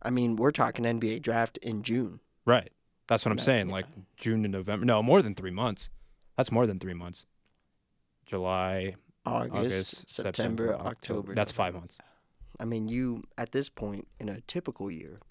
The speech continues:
Speaker 1: the N B A draft's been here, done that. So is free agency and N B A related stuff. But obviously
Speaker 2: We got Jalen Harris.
Speaker 1: Yeah. Which
Speaker 2: Potentially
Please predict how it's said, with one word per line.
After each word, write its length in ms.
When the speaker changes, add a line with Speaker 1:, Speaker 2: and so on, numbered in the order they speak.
Speaker 1:
the 100
N 100
B 120
A 40
draft's 280
been 220
here, 140
done 240
that. 220
So 220
is 100
free 220
agency 540
and 200
N 140
B 260
A 60
related 500
stuff. 380
But 240
obviously 680
Speaker 2:
We 100
got 280
Jalen 340
Harris. 480
Speaker 1:
Yeah. 220
Which 160
Speaker 2:
Potentially 680